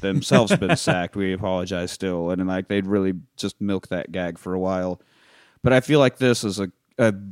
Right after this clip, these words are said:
Speaker 1: an homage, a doff of the cap, if you will, instead of a blatant ripoff of <laughs> what Monty Python was doing.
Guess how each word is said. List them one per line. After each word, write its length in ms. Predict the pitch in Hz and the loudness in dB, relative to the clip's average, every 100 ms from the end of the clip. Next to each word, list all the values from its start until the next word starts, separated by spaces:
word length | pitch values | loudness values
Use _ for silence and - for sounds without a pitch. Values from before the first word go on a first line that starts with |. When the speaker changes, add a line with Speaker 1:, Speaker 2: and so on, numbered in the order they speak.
| 101 _ _ _ _ _ - | -18 _ _ _ _ _ 2
Speaker 1:
an 120 | 143 | 6
homage, 600 | 165 156 143 131 113 104 | 6 6 6 6 6 6
a 80 | 120 | 4
doff 360 | 120 147 123 - | 6 4 4 0
of 120 | 127 | 0
the 100 | 117 | -2
cap, 340 | - 117 101 - | -4 -4 -4 -4
if 160 | 101 | -4
you 140 | 110 110 | 0 2
will, 460 | 113 101 95 92 92 - | 6 6 6 2 -4 -8
instead 340 | 113 104 113 98 | -4 -2 0 2
of 80 | |
a 60 | 95 | 2
blatant 340 | 90 104 92 95 | 0 0 0 0
ripoff 520 | 104 - 87 - - 110 | 0 2 -2 -4 -4 -2
of 320 | 117 147 131 | -2 -4 -6
<laughs> 140 | 151 | -2
what 120 | 165 139 | 0 2
Monty 240 | 143 127 | 2 4
Python 440 | 123 110 98 98 95 | 2 2 0 -4 -4
was 160 | 92 | -6
doing. 380 | 92 87 78 - | -6 -6 -6 -10